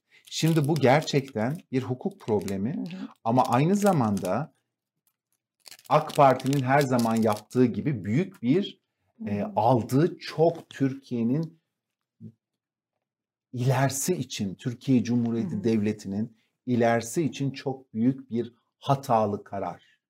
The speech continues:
Speaker 1: Bakın, altı milyon gayri resmi yakın, altı milyona
Speaker 2: Hı hı.
Speaker 1: yakın, dört milyonu artık kabul ediyorlar,
Speaker 2: Hı hı.
Speaker 1: üç dokuz yüz küsür falan.
Speaker 2: Hı hı.
Speaker 1: Güvenemiyorsunuz ki hiçbir rakamlarına Elif Hanım. tuik'in rakamlarına güvenemiyorsunuz,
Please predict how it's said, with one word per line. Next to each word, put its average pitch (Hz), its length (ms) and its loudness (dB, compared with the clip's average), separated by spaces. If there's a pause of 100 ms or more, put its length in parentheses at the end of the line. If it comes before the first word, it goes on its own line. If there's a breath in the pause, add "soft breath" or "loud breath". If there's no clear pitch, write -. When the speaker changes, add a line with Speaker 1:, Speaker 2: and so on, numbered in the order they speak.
(880)
Speaker 1:
Bakın, 120 380 -4 (1600)
altı 131 480 6
milyon 143 680 2
gayri 123 340 2
resmi 101 560 -6 (140)
yakın, 101 460 -8
altı 95 320 -8
milyona 90 240 -8
Speaker 2:
Hı 82 40 -6
hı. 80 80 -8
Speaker 1:
yakın, 107 260 -4
dört 127 300 2
milyonu 107 340 0
artık - 260 -8
kabul 104 240 -6
ediyorlar, 101 400 -2
Speaker 2:
Hı - 40 -4
hı. - 40 -4
Speaker 1:
üç - 160 -10
dokuz 95 300 -6
yüz 90 260 -12
küsür - 280 -12
falan. 90 260 -12
Speaker 2:
Hı - 20 -10
hı. - 280 -20
Speaker 1:
Güvenemiyorsunuz 147 680 0
ki 107 80 -8
hiçbir 98 240 -12
rakamlarına 95 540 -12
Elif 107 200 -8
Hanım. 78 180 -14 (320)
tuik'in 131 380 0
rakamlarına 101 540 -2
güvenemiyorsunuz, 98 880 -8